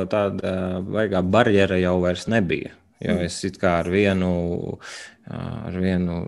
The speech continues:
Speaker 1: pusi sevis jau apzinājos, ka, nu, pirkt kaut kādus tur paladziņus, nu, un kas tālāk? Nu, restīvi, paladziņš, kas mēra pulsu, nu, tas būs uz brīdi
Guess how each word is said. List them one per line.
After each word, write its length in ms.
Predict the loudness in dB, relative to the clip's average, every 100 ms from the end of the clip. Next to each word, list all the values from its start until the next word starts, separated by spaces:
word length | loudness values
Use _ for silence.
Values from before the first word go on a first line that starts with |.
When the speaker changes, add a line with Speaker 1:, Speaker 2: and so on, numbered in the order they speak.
| -8 -12
Speaker 1:
pusi 340 | -4 -4 -4 -4
sevis 360 | 0 0 0
jau 100 | 0 2
apzinājos, 680 | 2 2 0 0 -2 -4
ka, 80 | -6
nu, 180 | -8 -8 _
pirkt 260 | -2 -2 0
kaut 160 | -2
kādus 320 | 0 0 -2 -10
tur 160 | -8
paladziņus, 640 | 2 4 4 2 0 -2 -2
nu, 220 | -2 0
un 40 |
kas 240 | 0 -2 0
tālāk? 580 | 0 0 0 -4 -8 -16 -4
Nu, 160 | 0
restīvi, 440 | 0 0 -2 -2 -4
paladziņš, 500 | -2 0 0 -4 -6
kas 140 | -6
mēra 320 | -4 -2 -2
pulsu, 520 | -2 0 0 0 -6 -8
nu, 140 | -10 -8
tas 220 | -8 -4
būs 240 | -4 -4
uz 60 | -2
brīdi 540 | 2 4 6 4 -2